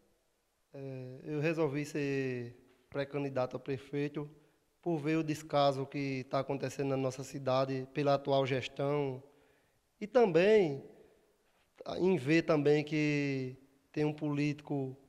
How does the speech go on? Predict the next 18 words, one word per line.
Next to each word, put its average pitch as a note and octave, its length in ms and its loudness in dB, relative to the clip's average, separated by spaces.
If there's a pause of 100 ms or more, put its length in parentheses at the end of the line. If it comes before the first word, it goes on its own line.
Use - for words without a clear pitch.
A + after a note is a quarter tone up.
(260)
do F3+ 120 0
passado D3+ 580 2
que - 80 -12
tá D3 160 2
voltando C#3 500 0
pra C#3 200 -2
cá, C3 260 -2
pra C3 220 -2
cidade, C3 480 0
dizendo C3 400 -2
que B2+ 520 -4 (160)
é D#3+ 80 -2
a D#3 80 4
solução C#3 760 0 (380)
para C#3+ 200 4
Pedras C#3+ 360 2
de C3+ 80 -2
Fogo. D#3+ 520 -2